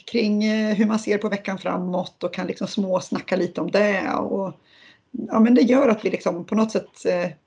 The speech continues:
utöver att avhandla alla, alla väldigt, eh, praktiska frågor kring projekt, så får vi, liksom, en personlig touch på det hela. Eh, så, vilket jag tycker känns som en viktig del. Utöver de uppstartveckan så har vi också så här,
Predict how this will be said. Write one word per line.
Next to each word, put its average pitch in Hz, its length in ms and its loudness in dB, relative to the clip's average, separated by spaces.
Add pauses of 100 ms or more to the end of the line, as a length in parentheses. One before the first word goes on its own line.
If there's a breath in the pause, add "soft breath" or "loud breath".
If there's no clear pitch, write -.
utöver 208 460 0
att 180 100 -2
avhandla 180 800 -2 (800)
alla, 175 440 -2 (400 loud breath)
alla 180 260 -2
väldigt, - 600 -2
eh, - 580 0 (260)
praktiska - 580 -4
frågor - 340 0
kring 185 200 -4
projekt, 240 500 -2
så - 160 -6
får 202 280 -2
vi, 190 80 4
liksom, - 320 -6
en 180 80 -6
personlig 175 460 -4
touch - 360 -10
på - 80 -2
det 165 80 -4
hela. - 320 -6 (600 loud breath)
Eh, - 480 -4
så, - 200 -6
vilket 202 300 2
jag 196 140 4
tycker 190 260 0
känns 151 260 -2
som - 140 -8
en - 220 -6
viktig - 300 -8
del. - 360 -2 (440 loud breath)
Utöver 190 680 4
de 196 300 0
uppstartveckan 185 600 -2
så 190 100 -2
har 180 60 0
vi 165 80 -2
också - 360 -6
så - 100 -6
här, 95 200 -6